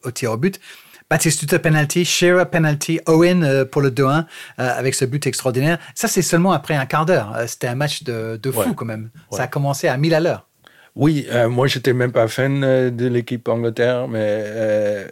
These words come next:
Speaker 2: m-, même pour moi, c'était un match dangereux au niveau cardiaque,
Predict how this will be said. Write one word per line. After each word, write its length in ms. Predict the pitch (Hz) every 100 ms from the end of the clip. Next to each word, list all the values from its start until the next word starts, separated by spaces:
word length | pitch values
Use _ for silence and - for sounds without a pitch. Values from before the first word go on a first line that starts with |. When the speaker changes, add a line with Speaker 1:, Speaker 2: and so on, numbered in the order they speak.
| -
Speaker 2:
m-, 320 | 90 117 120 120
même 240 | 123 143
pour 140 | 143 123
moi, 280 | 110 113 139
c'était 380 | - 107 110 110 _ _ - - _ _ -
un 60 |
match 300 | 113 120 107
dangereux 760 | 107 120 131 117 117 113 139 151
au 120 | 120
niveau 300 | 120 113 117
cardiaque, 600 | 113 110 113 110 98 95